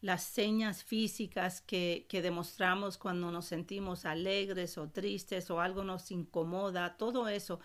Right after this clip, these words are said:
Cuando estamos hablando con una persona y queremos llegar a entenderla, debemos estar ahí enfocados solamente en esa persona, que el celular no esté de por medio,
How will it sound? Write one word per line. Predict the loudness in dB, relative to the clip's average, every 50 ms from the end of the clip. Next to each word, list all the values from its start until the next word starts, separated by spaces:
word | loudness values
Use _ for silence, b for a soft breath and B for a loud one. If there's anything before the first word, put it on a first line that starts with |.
| B B B B B B
Cuando | -2 0 2 2
estamos | 2 2 2 2 2 2 0 0
hablando | -2 0 2 2 2 2 0 0 -2
con | -2 -4
una | -2 -2 -2 -2
persona | -2 -2 -2 -2 -4 -4 -2 0 0 -2
y | -2
queremos | -2 -2 -2 0 0 -2 -2 -2
llegar | -2 0 2 2 2
a | 2 0
entenderla, | -2 -2 -2 -2 -2 -2 -2 0 -2 -2 -2 -2 -2 -2 -4 -6 b b b b b b b b b b b b -4
debemos | 0 2 2 4 4 4 4 4 4 4 2
estar | 0 -2 -2 0 0 2 2 2 -2 -6 -8 -18 -20 -20 -20 -20 -20 -10 -4
ahí | 0 0 2 2 2 2 2 2 4 4
enfocados | 2 0 0 -4 -4 0 4 4 4 6 4 2 0
solamente | -4 -8 -4 0 2 4 4 4 4 4 4 2 2 0
en | 0 -2
esa | -2 -4 -4 -4
persona, | -4 -6 -4 -2 -2 -2 -2 -2 -2
que | -4 -4
el | -4
celular | -2 -2 -2 0 0 0 2 4 6 6 4 4
no | 2 0
esté | -2 -2 -2 -2 0 0 0
de | 0 0
por | -2 -2 -2 0
medio, | 0 2 2 2 0 0 0 0 0 0 0 -2